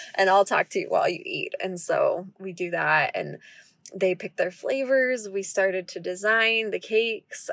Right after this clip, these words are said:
I pull up, I have them pull up their references that, of cakes that they love. And we kinda go through them and identify what are the key elements that they're loving about it. Is it the texture? Is it the smooth sides, those gold accents, those flowers?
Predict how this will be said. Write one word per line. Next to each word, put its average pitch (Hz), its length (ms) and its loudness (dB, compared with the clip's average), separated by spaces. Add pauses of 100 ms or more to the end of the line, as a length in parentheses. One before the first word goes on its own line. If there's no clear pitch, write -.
(140)
I 190 140 6
pull 202 340 0
up, 185 240 2 (220)
I 185 40 -4
have 190 260 6
them 226 200 8
pull 190 240 2
up - 320 2
their 175 220 6
references 170 760 -2
that, - 260 0
of 180 120 -4
cakes - 300 -10
that - 120 -16
they 190 140 -8
love. 202 420 -2 (520)
And 185 380 4
we 214 100 2
kinda 208 300 0
go 196 140 4
through 202 200 0
them 185 220 2
and 175 240 -4
identify 180 560 -2
what 190 160 4
are 202 80 2
the 175 100 -6
key 185 300 -10
elements 175 520 -2
that 180 140 0
they're 175 140 -4
loving 175 320 -6
about 98 280 -6
it. - 160 -2
Is 180 160 -4
it - 100 -6
the 175 60 -14
texture? 208 560 -6
Is 175 120 -8
it 151 100 -8
the - 80 -10
smooth 226 300 -10
sides, 226 480 -2
those 185 240 -6
gold 196 260 -6
accents, 233 580 -6
those 185 220 -6
flowers? 226 640 4